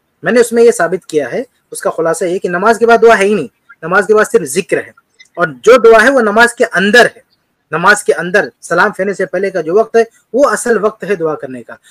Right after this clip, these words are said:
तो जो, तो जित-, इतने अहम time में जो हमें ये सिखा दिया कि दज्जाल से पनाह मांगने की बात सिखा देगी, तो वो मेरे ख्याल से काफी है। अब अलग से, अ,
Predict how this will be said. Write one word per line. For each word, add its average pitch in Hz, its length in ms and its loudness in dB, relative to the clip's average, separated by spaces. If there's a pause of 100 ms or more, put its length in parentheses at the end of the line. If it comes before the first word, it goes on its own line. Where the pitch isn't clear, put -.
(180)
तो 208 80 6
जो, 190 320 -2
तो - 400 -8
जित-, 190 540 -10
इतने 262 500 -6
अहम 294 500 -2
time 262 380 0
में 233 400 2 (220)
जो 196 120 2
हमें 226 200 2
ये 240 120 2
सिखा 220 320 -2
दिया 208 240 0
कि 208 140 -4
दज्जाल 185 380 -2
से 196 140 -10
पनाह 180 280 -6
मांगने 170 300 -8
की 165 140 -12
बात 156 180 -10 (260)
सिखा 170 280 -4
देगी, 147 300 -8
तो - 360 -12
वो 233 100 2
मेरे 277 180 0
ख्याल 262 160 0
से 285 140 -6
काफी 220 300 -6
है। 196 180 -2 (300)
अब 175 180 -10
अलग 262 260 2
से, 285 340 0
अ, 277 40 -8